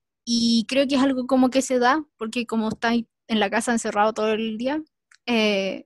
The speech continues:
es como que estáis obligado a, a comunicarte, ¿cachai? Entonces igual por ese lado es como positivo,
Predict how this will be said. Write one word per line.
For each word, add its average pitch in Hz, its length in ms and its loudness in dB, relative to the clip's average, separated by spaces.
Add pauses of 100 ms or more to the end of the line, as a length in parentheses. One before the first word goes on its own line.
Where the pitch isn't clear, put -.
es 226 140 -4
como 214 240 0
que 214 60 -6
estáis 220 220 0
obligado 202 440 2
a, 226 480 -2 (400)
a 233 140 -6
comunicarte, 233 680 2
¿cachai? - 320 -12 (320)
Entonces 254 340 2
igual 254 340 0 (180)
por 254 100 -6
ese 285 180 -4
lado 285 300 -4
es 294 120 -10
como 277 520 -8 (880)
positivo, 302 760 -4